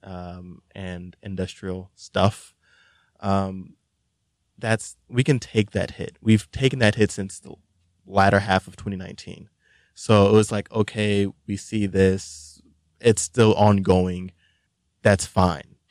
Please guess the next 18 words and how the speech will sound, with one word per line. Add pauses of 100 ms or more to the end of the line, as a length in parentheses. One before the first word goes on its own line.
The
consumer's
gonna
be
there
for
us,
right? (420)
And
so
now
what
we've
seen
in
the
headlines
is